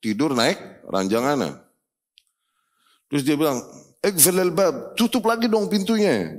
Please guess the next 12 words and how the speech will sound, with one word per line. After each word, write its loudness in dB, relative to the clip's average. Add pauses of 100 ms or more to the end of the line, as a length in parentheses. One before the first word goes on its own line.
(120)
Begitu. -2 (920)
Oke? -2 (540)
Ini -4
sahib -2
Ana 0
sama-sama -2
orang -2
Afrika -2
juga. -6 (1200)
Orang -2
Afrika -4
juga. -10